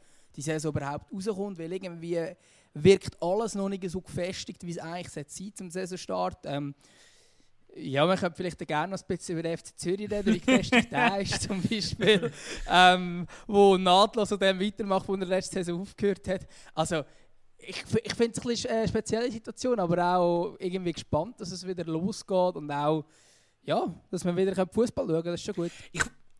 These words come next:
Speaker 1: Und eben, jetzt läuft alles wieder, ich finde das echt
Speaker 2: Ich wollt,
Speaker 1: cool.
Speaker 2: ich wollt im Fall, bevor wir da irgendwie noch in die grosse Tiefe gehen, auch mal noch schnell sagen, wie schlecht ist eigentlich der Schweizer Cup vermarktet? Ich habe mich so aufgeregt. Ich meine, ausser das Spiel, wo es, äh, das S F überträgt, kannst du nichts schauen.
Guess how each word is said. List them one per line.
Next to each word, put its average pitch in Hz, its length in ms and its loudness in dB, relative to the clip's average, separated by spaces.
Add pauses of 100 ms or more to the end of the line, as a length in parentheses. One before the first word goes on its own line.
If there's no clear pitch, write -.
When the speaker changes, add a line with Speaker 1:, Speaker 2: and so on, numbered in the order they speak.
Speaker 1:
Und 165 120 2
eben, 202 160 4
jetzt 185 220 -4
läuft 180 320 0
alles 220 340 2
wieder, 175 220 2
ich 156 100 -6
finde - 220 -10
das 196 80 -14
echt 185 140 -2
Speaker 2:
Ich - 40 -6
wollt, 226 140 4
Speaker 1:
cool. 170 180 -8
Speaker 2:
ich 180 120 -8
wollt 233 260 -2
im 202 120 -10
Fall, 208 180 -4
bevor 196 320 -6
wir 240 100 -4
da 214 120 -2
irgendwie 190 220 -4
noch 175 120 -2
in 170 80 -6
die - 60 -20
grosse 180 380 -4
Tiefe 226 380 -4
gehen, 196 200 -4
auch 185 140 0
mal 190 240 -2
noch 160 80 -8
schnell 160 180 -8
sagen, 165 300 -2 (560)
wie 147 180 -4
schlecht 160 460 2
ist 208 240 -6
eigentlich 175 280 -2
der - 100 -10
Schweizer 190 420 -10
Cup 185 220 -8
vermarktet? 110 600 -12
Ich - 100 -10
habe 160 120 -4
mich - 80 -4
so - 200 4
aufgeregt. 240 760 -6
Ich - 100 -4
meine, 180 240 4 (480)
ausser 220 300 2
das 156 120 -8
Spiel, 220 340 -2
wo 190 40 -2
es, 180 140 -4
äh, 170 260 -2
das 156 100 -2
S 180 220 -4
F 147 80 -10
überträgt, 175 600 -2
kannst - 320 -6
du 160 100 -4
nichts 196 380 -4
schauen. 220 460 -10